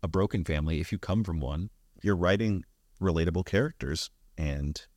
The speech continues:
Speaker 2: you need to know what is relatable to other humans by
Speaker 1: Mm-hmm.
Speaker 2: having that experience. You know, working from the lowest tier, like you said, working at Domino's or whatever.
Speaker 1: Filmmaking is not gonna save the world. What will save the world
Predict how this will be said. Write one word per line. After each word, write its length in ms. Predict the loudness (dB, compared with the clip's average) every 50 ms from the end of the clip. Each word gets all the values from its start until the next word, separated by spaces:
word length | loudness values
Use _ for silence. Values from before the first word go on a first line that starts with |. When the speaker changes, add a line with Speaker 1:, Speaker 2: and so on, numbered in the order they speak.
| _ _ _ _ _ _ _ _ _ _ _ -8
Speaker 2:
you 100 | -2 0 2
need 140 | 2 2 0
to 100 | 0 2
know 140 | 2 4 4
what 180 | 2 0 -2 -6 _ _ -6
is 180 | -4 -2 0 2
relatable 420 | 2 4 4 2 2 2 -2 -4
to 80 | -4 -2
other 140 | -2 -2 0
humans 520 | 0 2 2 2 2 0 -2 -6 -10 -10 -12 _ _
by 320 | -6 -4 -2 -2 -2 -4 -6 -10 _ -6
Speaker 1:
Mm-hmm. 340 | -4 -4 -2 -2 0 -2 -2
Speaker 2:
having 260 | 2 2 2 2 2
that 100 | 2 2 0
experience. 600 | -2 -4 -4 -2 -2 -2 -2 -4 -6 -10 -12 -12 _ _ _ _ _ _ _ _ _ _ -2
You 80 | 0
know, 160 | 2 2 0 -4 _ _ 0
working 260 | 0 2 2 0 0
from 180 | 2 0 0
the 80 | 0 0
lowest 600 | 2 2 2 2 2 0 -2 -4 -6 -8 -10 -14 _ _ _ _ -12
tier, 400 | -4 -2 0 2 2 2 0 -2 _ _ _ -8
like 160 | -8 -6 -4
you 80 | -4 -4
said, 240 | 0 0 0 0
working 260 | 0 0 -2 0 -2 -2
at 120 | -4 -4
Domino's 580 | -4 -4 -2 -2 0 0 -2 -2 -2 -4 -4 -4
or 80 | -4
whatever. 440 | -4 -4 -4 -4 -4 -4 -6 -6 -8 _ _ _ _ _ _ _ _ -20 _ _ _ _ _ _ _ -10
Speaker 1:
Filmmaking 500 | -4 -2 2 2 2 2 2 0 0 0
is 140 | 0 0 0
not 480 | 0 0 2 2 0 -2 -6 -12 -20 _ _ _ _ _ -20 _
gonna 180 | -6 -4 -2 -2
save 260 | 0 0 0 0 0
the 80 | -4 -4
world. 380 | -2 -2 -2 -4 -6 -10 -14 _ _ _ _ _ _ _ -20 _ _ _ _ -20 -18 -6
What 140 | -6 -4 -2
will 100 | -2 -2
save 220 | 2 2 2 2 2
the 60 | 0
world 480 | -2 0 0 0 0 0 -2 -4 -6